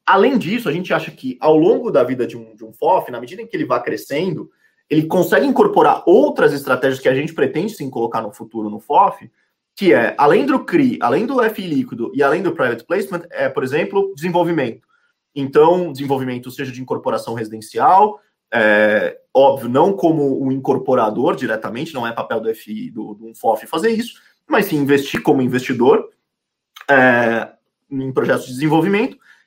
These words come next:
e as, isso, a partir do momento que ele romper a barreira aí dos quinhentos, seiscentos milhões de reais, e quando ele romper a barreira do um bi, ele tem um outro papel,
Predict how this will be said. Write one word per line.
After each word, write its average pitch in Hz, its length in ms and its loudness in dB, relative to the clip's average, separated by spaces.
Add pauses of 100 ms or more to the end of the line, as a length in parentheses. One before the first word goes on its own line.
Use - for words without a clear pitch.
(120)
e 220 80 4
as, - 320 -2
isso, 165 580 2
a - 80 0
partir - 240 0
do 214 80 2
momento 160 320 2
que - 120 -2
ele 147 60 4
romper 143 280 4
a 165 80 2
barreira 135 320 2
aí 123 100 2
dos 123 140 -10
quinhentos, 147 480 -8
seiscentos 131 400 -8
milhões 117 240 -6
de 120 60 -14
reais, 139 520 2 (440)
e 202 80 -6
quando 247 160 2
ele 269 80 4
romper 220 300 4
a 170 40 2
barreira 156 260 4
do 156 120 0
um 202 120 -6
bi, 214 440 -12 (120)
ele 185 220 -6 (320)
tem 190 140 2
um 190 140 0
outro 254 320 2
papel, - 680 2